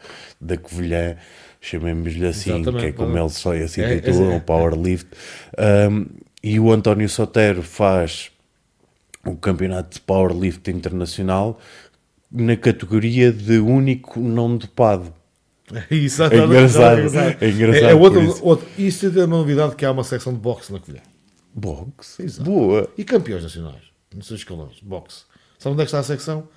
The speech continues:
Speaker 2: No Oriental de São Martinho.
Speaker 1: Ok.
Speaker 2: E esta? Hã? Um, um, um antigo candidato à, à Junta de Freguesia de, de, da Grande Covilhã, perdeu, é taxista e adora boxe.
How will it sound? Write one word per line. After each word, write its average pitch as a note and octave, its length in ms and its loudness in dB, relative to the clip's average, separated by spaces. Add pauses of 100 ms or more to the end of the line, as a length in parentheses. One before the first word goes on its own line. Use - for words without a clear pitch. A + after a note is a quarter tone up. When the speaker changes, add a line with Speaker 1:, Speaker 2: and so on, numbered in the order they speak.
(140)
Speaker 2:
No C#3+ 120 -6
Oriental C3+ 240 -2
de - 80 -10
São A2+ 80 -8
Martinho. E2+ 340 -12 (100)
Speaker 1:
Ok. F#2 320 -4 (380)
Speaker 2:
E C#3 120 -4
esta? - 300 -14 (480)
Hã? B2 240 -12 (560)
Um, A2 960 -8
um, A#2 120 -10
um B2 80 -2
antigo A2+ 800 -6
candidato G#2+ 560 -8
à, F2+ 420 -8 (240)
à G2 100 -14
Junta A#2 140 -6
de - 60 -16
Freguesia F#2+ 600 -10 (200)
de, E2+ 640 -12
de, D#2 200 -14 (180)
da E2+ 140 -12
Grande G2+ 160 -10
Covilhã, F2+ 400 -14 (960)
perdeu, F#2+ 360 -10
é A2 80 -8
taxista A2 560 -14 (680)
e A#2 160 -10
adora B2 300 -4
boxe. B2 500 -10